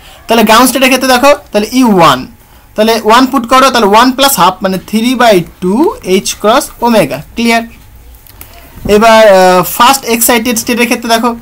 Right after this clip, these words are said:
তাহলে কত হবে? থ্রি, তাহলে থ্রি প্লাস, আহ, হাফ মানে কত? তিন দুগুণে ছয়, এদিকে সাত, মানে, সেভেন বাই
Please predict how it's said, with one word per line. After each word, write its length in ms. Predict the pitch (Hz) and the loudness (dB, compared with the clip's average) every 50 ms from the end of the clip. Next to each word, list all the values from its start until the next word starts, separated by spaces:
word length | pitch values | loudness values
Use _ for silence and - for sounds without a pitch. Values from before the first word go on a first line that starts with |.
| - - | -4 -2
তাহলে 400 | 214 214 214 214 214 208 208 196 208 | 0 0 2 2 2 2 0 0 -2
কত 160 | 226 220 - | -2 0 2
হবে? 300 | 247 247 240 247 277 285 | 2 2 4 2 2 0
থ্রি, 440 | - - - 220 196 151 135 123 - - - - - - - - - - - - - - - | 0 -4 -2 0 0 0 0 -4 -8 -14 -20 -20 -20 -20 -20 -20 -20 -20 -20 -20 -20 -12 -8
তাহলে 200 | - 196 202 196 | -4 -2 0 -2
থ্রি 340 | 190 - - 226 233 233 285 | -2 -2 -2 0 2 2 2
প্লাস, 380 | 240 - - 262 269 294 320 - - - - - - _ - - - - | 0 0 0 2 2 2 2 0 -4 -6 -8 -10 -16 _ -20 -20 -16 -8
আহ, 220 | 190 190 190 190 165 | -4 -2 0 0 2
হাফ 280 | 180 208 208 240 269 262 233 | 2 4 4 2 2 0 0
মানে 180 | 220 214 220 | 0 0 2
কত? 200 | 220 233 247 240 240 190 143 - - - - - - - | 2 0 0 0 0 0 0 -2 -6 -12 -20 -20 -20 -12
তিন 140 | - 185 190 | -10 -8 -6
দুগুণে 240 | 196 196 208 214 208 | -4 -2 -2 -2 -2
ছয়, 440 | 208 - - 208 208 226 269 285 240 | -2 -2 -2 0 2 2 2 2 0
এদিকে 300 | 202 196 208 208 208 196 | -2 -2 -2 -2 -2 -2
সাত, 280 | - - 180 156 185 | 0 0 0 0 2
মানে, 100 | 196 202 | 0 0
সেভেন 420 | 180 - 220 208 220 233 240 240 240 | 0 0 0 0 0 0 0 0 2
বাই 280 | 247 262 285 330 403 | 2 2 2 2 0